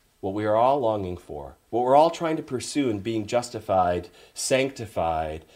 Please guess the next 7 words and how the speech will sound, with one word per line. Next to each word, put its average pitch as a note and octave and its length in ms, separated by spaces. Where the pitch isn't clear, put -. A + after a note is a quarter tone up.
enough, A#2+ 600
complete, G#2 460
whole, G#2+ 360
valued, G#2 480
accepted, B2+ 480
approved, A2 580
honored, A2 720